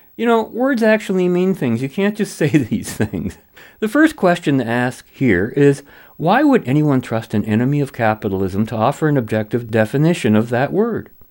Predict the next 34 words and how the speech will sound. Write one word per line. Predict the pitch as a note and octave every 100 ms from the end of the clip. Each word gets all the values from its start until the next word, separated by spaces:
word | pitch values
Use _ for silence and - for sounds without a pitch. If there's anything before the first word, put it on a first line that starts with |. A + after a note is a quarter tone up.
| _ _
Christian | - A3 - G#3
himself | D3+ C#3 F#3 G#3+ C#3+
literally | C#3+ C#3 A#2+
called | G#2+ A#2+ A2+
Mussolini | A2 A2 F#2+ A#2 C3
a | F#2+
fascist | - B2 B2 D3+ - G2 -
dictator, | E3 G#3+ G#2+ F#2+ G2+ G#3 _ _ _ _ _
not | D3 D3+
a | G#2+
capitalistic | A#2 A2 D#3+ F#3 A2 G2 - D#2+ -
dictator. | A2 - D#2+ D#2+ D3+ G#3+ _ _ _ _ -
You | A#3
know, | C#4 C#4 C4+
Mussolini | B3 B3 A#3+ B3+ A3
did | E3 G3
not | G#3 G#3+ -
follow | G3 G3+ D3+ A2 B2
the | C3+
science | C3+ D#3+ F#3 G2 D#2+ - - - _ _ _ _ -
of | G2
epistemology. | F#2+ G#2+ G2+ F2+ A#2 C3+ F2+ - - _ _ _ _ _ _ _ _ _ - _ _ - -
"Both | F3 A3+ B3+
capitalism | - G3+ G#3 F#3+ F#3 F3 E3
and | D3
communism | C#3+ C#3+ C#3+ A#2 G#2+ G#2+
can | A2+ G#2
bring | A#2 A#2
out | A2
the | G2+
worst | G2 G#2+ G#2+ -
in | F#2
human | A2 G#2+ F#2
beings," | F2 A#2 A#2 F2+ C#2 -